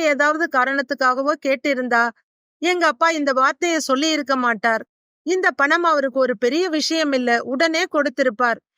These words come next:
ஆனா உங்க நோக்கம் ரொம்பவும் தப்பானது. உங்களை பெத்து வளர்த்த அம்மா அப்பாவுக்கு நீங்க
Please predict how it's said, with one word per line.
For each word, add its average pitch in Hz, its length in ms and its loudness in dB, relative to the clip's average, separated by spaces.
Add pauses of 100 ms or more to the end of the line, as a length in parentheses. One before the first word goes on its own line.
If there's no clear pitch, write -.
(240)
ஆனா 359 320 0 (180)
உங்க 339 280 -2
நோக்கம் 359 440 0
ரொம்பவும் 302 580 2
தப்பானது. 277 640 0 (480)
உங்களை 339 300 0
பெத்து 302 420 -2
வளர்த்த 302 500 0 (120)
அம்மா 359 300 -2
அப்பாவுக்கு 277 500 0
நீங்க 254 320 -2